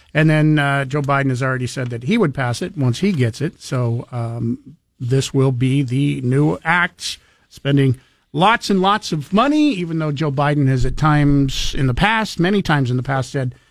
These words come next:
he will never raise taxes on anybody making two hundred thousand dollars. This will raise taxes on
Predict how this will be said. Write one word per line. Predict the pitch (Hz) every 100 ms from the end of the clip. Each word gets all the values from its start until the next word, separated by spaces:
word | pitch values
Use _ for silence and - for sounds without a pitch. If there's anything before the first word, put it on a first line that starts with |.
| _ _
he | 131
will | 131
never | 139 302 269
raise | 156 127 -
taxes | 139 123 - 127 123 - - - _ -
on | 127
anybody | 175 208 160 139
making | 135 135 123
two | - 151
hundred | 127 120
thousand | 135 127 127
dollars. | 127 127 127 123
This | 143 143
will | 131
raise | 123 120
taxes | 147 117 - 120 - -
on | - 123 120 120